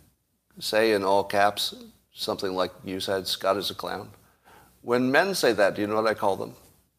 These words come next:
I might call them a dick. I might call them an asshole.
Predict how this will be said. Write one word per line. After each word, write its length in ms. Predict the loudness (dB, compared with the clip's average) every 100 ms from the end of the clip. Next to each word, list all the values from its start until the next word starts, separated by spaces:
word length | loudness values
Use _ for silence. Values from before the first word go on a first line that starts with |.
| _ _ _ _ _ -20 -20 _ _ _ _ _ _ _ -14
I 20 | -2
might 180 | 0
call 220 | 6 4 4
them 100 | -2
a 60 |
dick. 380 | -2 -2 -2 -6 -18 -20 _ _ _ _ _ _ _ _ _ _ _ _ _ _ _ _ _
I 100 | -8
might 140 | -2
call 160 | 0 0
them 80 |
an 80 | -2
asshole. 480 | -4 -4 -4 -8